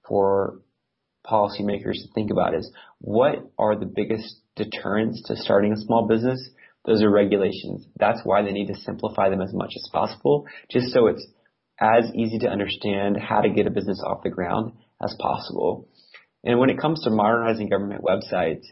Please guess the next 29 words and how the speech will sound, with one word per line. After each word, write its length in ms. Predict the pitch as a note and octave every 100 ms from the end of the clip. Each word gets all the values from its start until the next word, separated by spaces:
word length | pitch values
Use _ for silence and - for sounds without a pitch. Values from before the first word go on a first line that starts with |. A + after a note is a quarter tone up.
| _ _ _ -
um, 480 | G2 G2 G2 F#2 -
entrepreneurs 680 | A2+ C3+ C3+ B2 A2 A2 G#2+ G#2+
and 120 | G2
small 280 | - G#2 G2+
business 360 | G#2 G#2 G2+ F#2
owners 340 | E2 F#2 F#2 -
are 380 | F#2 F#2+ - - _ _ _ _ _ _
increasingly 680 | - C3 D3 D3 C#3 B2+ A2
using 320 | G#2+ G#2+ G#2+
technology 680 | - - G#2+ G2 G2+ G2 F#2
to 60 | -
grow 300 | G#2 G#2 G2+
their 140 | G2
business. 440 | - F#2 F#2 F2 -
They're 100 | G#2
using 300 | A#2 B2 -
Thumbtack 420 | A2 A2 - -
to 80 | - -
find 240 | G2+ -
customers. 580 | D3+ D3 C3+ C3 A#2+ - - - - -
They're 120 | A#2
using 300 | A#2 A2 A2
software 540 | - G#2 G#2 - G#2 G2+
like 200 | G2 -
Intuit 500 | A2+ - A2+ G2+ -
to 100 | -
pay 140 | G#2
their 140 | F#2+ G2 -
taxes. 640 | A2+ A2+ A2+ A2 G#2 -